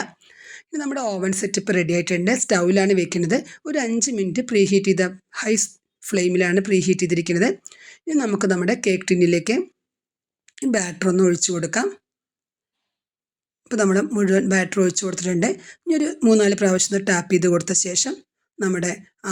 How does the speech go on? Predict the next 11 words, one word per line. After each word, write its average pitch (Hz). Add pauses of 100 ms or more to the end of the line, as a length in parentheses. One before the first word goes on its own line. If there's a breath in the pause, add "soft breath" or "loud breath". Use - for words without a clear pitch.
ഓവൻ 175
സെറ്റപ്പിലേക്ക് 175 (180)
ഈ 220
ടിന്നൊന്ന് 180
വെച്ച് 170
കൊടുക്കാം. 170 (480 soft breath)
ഇനി 311
അതിൻ്റെ 233
മുകളിലേക്ക് 185 (140)
എന്തെങ്കിലും, 233
ഏ, 226